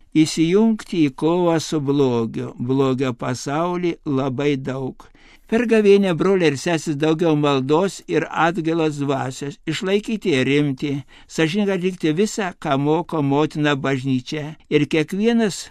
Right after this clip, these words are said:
te padaro kokią nors laisvanorišką auką. Pavyzdžiui, per gavėnią duoda atostogų televizoriui,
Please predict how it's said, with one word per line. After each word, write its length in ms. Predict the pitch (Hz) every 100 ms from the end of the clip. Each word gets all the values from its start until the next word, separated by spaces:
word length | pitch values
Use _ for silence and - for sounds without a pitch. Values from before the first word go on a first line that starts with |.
| -
te 160 | - 156
padaro 680 | 160 151 160 160 156 151 226 - - - -
kokią 300 | 160 151 165
nors 340 | 151 147 131
laisvanorišką 1040 | 160 147 135 151 143 147 175 190 170 - 160
auką. 500 | 131 120 120 - 123 127
Pavyzdžiui, 480 | - 160 135 131 131
per 180 | 131 190
gavėnią 520 | 190 156 143 151 143 135
duoda 360 | 147 156 156 156
atostogų 480 | 151 147 131 135 127
televizoriui, 880 | 143 131 123 139 151 147 143 143